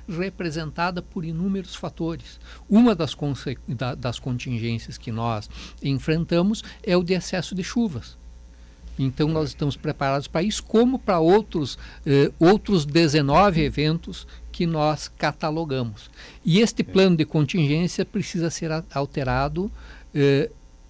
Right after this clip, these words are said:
Speaker 1: anualmente. E nós já temos essa alteração, já estamos prontos para atuar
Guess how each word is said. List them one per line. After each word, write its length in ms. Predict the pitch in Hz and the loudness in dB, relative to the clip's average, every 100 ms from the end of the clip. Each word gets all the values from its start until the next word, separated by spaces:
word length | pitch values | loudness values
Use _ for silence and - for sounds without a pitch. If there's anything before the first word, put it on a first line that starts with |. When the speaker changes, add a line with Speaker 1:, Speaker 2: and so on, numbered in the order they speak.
| - - - | -20 -20 0
Speaker 1:
anualmente. 760 | 160 185 208 208 156 131 - - - - - - - | 4 6 8 6 4 0 -6 -20 -20 -20 -20 -20 -4
E 120 | 170 | 2
nós 440 | 151 147 143 151 - | 4 6 6 4 0
já 340 | 214 139 147 143 | -6 0 0 0
temos 560 | - 151 156 160 120 - - - | 0 4 4 4 0 -6 -14 -6
essa 440 | 127 123 - 120 - - | -4 -2 -4 -6 -8 -6
alteração, 720 | 123 123 139 117 107 - 139 | -4 -2 -2 -2 -2 -2 -2
já 120 | 165 - - | -4 -8 -10
estamos 480 | 214 - 156 151 - | -8 -4 -2 -2 -6
prontos 600 | - 165 190 208 175 - | 2 6 6 4 -2 -6
para 320 | - 143 131 - - | -2 -2 -4 -12 -6
atuar 460 | 139 127 - 143 170 | -4 -4 -2 0 0